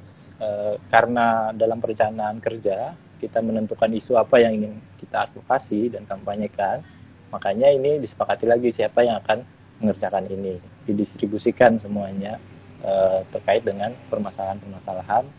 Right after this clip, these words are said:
terkhusus permasalahan lingkungan hidup yang ada di Kalimantan Tengah itu,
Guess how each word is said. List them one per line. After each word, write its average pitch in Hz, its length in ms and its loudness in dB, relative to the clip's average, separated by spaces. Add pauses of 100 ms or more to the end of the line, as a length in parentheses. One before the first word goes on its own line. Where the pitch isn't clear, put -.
(120)
terkhusus 107 400 0
permasalahan 101 640 -6
lingkungan 98 400 -8
hidup 135 240 4
yang 104 160 -6
ada 98 80 -2
di 98 100 -6
Kalimantan 101 380 -10
Tengah 120 160 -8
itu, 135 180 0